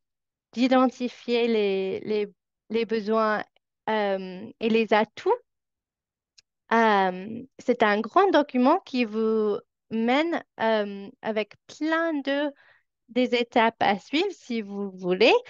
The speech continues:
où vous pouvez, euh, planifier quelles sont les questions et les gens que vous voulez, euh, avec qui vous voulez poser ces questions.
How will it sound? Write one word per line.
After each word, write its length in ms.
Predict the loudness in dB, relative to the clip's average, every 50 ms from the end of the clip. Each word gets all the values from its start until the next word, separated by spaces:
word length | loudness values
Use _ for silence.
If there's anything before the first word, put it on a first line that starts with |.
| -20 -20 -20 -20 _ _ _ _
où 160 | 2 2 2
vous 200 | 4 2 0 0
pouvez, 800 | _ -6 -18 -12 -4 0 2 4 4 4 4 4 2 0 -4 _ _ _ 0
euh, 280 | 2 4 4 2 2 -2 _
planifier 1080 | -20 -10 -2 0 0 0 0 0 -2 -4 -6 -8 -6 -4 -2 -2 -2 -2 -2 -4 -6 -8 _ _ _ _ _ _ _ _ _ _ _ _ _ _ _ _ _ _ _ _
quelles 180 | 0 0 0
sont 160 | 0 0 0 0
les 160 | 0 0 -4
questions 760 | _ 0 0 0 0 -4 -20 _ -10 -6 -4 -2 -2 -2 -4 _ -16 -20 -20 -20 _ _ _ _
et 240 | -2 0 2 2 2
les 420 | 2 0 0 0 -2 -2 -4 -4
gens 320 | -6 -6 -6 -6 -6 -6 -10
que 160 | _ -14 -14
vous 200 | -10 -8 -8 -8
voulez, 560 | -4 -2 -2 0 2 2 4 2 2 0 -4 -8 -12 _ _ _ -2
euh, 420 | 0 2 2 0 0 -2 -6 -12 -8 _
avec 240 | 0 2 2 0 -2
qui 180 | -2 -2 -2 -2
vous 280 | -2 -4 -10 -12 -10
voulez 260 | -10 -4 -2 -2 -4
poser 360 | -2 0 0 0 0 0 -2 -4
ces 180 | -4 -6 -6
questions. 520 | -2 -4 -4 -4 -6 -10 -2 0 0 0